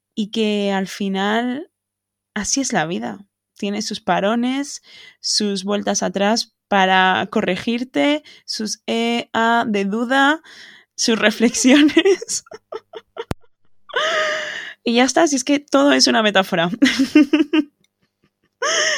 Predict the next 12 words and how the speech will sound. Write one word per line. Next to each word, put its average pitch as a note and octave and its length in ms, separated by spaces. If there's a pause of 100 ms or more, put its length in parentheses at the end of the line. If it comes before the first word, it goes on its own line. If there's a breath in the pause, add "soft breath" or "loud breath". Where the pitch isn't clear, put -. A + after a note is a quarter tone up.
(320 loud breath)
Y C4 160
nada, A3+ 320
que A3 80
me A3 120
río A#3 220
yo B3+ 140
sola, B3 280
pero A3+ 280
que, G3 420
mm, F#3 1000
que G3 140
nada, F3+ 260